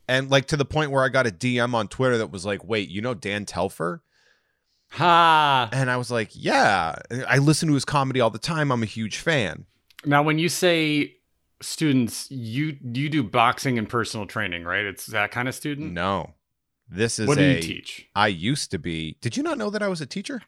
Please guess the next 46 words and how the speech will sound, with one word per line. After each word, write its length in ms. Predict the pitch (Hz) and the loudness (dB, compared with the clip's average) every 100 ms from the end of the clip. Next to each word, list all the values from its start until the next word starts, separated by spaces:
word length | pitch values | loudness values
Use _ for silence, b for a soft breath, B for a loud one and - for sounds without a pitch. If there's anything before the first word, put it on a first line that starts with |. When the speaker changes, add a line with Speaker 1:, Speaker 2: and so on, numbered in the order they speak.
| - | -4
Speaker 2:
I 80 | 143 | 0
think 240 | 190 190 | 2 2
I 60 | 165 | 2
forgot. 400 | - 127 71 67 _ _ | 0 -2 -4 -6 _ _
Because 440 | 143 127 131 113 120 | -2 2 2 2 -2
you 220 | 135 170 | 2 4
and 120 | 175 | 4
I 280 | 156 151 151 | 4 4 4
have 280 | 139 120 - | 2 0 0
only 240 | 156 160 | 2 4
known 180 | 143 139 | 4 6
each 160 | 135 131 | 4 2
other 180 | 113 113 | 0 -2
since, 240 | 117 - | -4 -4
like, 140 | 117 | -6
twenty 260 | - 123 120 | -4 -2 0
eighteen 460 | 113 101 120 110 107 | -2 -4 -4 -2 -2
or 100 | 98 | -4
so, 460 | - 98 92 92 - | -4 -2 -2 -4 -8
and 420 | 98 95 95 95 107 | -6 -4 -4 -6 -6
we 160 | 113 117 | -4 0
haven't 240 | 113 107 | 0 -2
talked 280 | 117 107 - | -2 -4 -4
a 40 | |
ton 280 | - 131 117 | -4 -2 0
during 180 | 101 90 | -2 -4
the 60 | |
pandemic, 600 | 85 92 87 87 85 82 - | -6 -8 -6 -6 -8 -10 -10
but 380 | - 90 90 92 - | -6 -4 -6 -8 -6
I'm, 340 | 98 95 98 | -4 -4 -6
uh, 320 | 104 110 113 | -6 -4 -4
terrible 400 | 113 139 135 151 139 | -4 -4 -2 -2 -4
at 60 | |
memory. 320 | 170 190 - 117 | -4 -6 -8 2
Speaker 1:
Well, 140 | 135 | 4
we 140 | 139 | 4
were 140 | 196 202 | 4 2
supposed 680 | - 131 - - 139 - | 0 -4 -4 0 0 2
to 100 | - | -2
know 220 | 101 87 87 | 0 0 -2
each 140 | - | -2
other 260 | 85 80 78 | -4 -2 -4
a 60 | |
long 440 | 76 85 95 90 85 | -2 2 2 2 -2
time 300 | 76 67 60 | -10 -12 -12
ago. 380 | - - - | -12 -12 -14